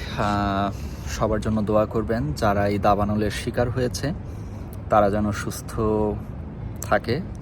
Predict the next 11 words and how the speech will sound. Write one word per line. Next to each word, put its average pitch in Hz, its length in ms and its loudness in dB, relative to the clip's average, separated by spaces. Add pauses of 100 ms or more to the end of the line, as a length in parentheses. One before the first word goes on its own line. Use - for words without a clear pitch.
তাদের 98 240 2
জন্য 98 300 -2
বড় 98 200 4
ধরনের 98 280 -2
কোনো 101 160 0
বিপদ 107 320 -2
না 101 120 0
হয়। 117 240 0 (680)
এবং 95 340 4 (140)
আমরা 113 360 6
যারা 113 460 6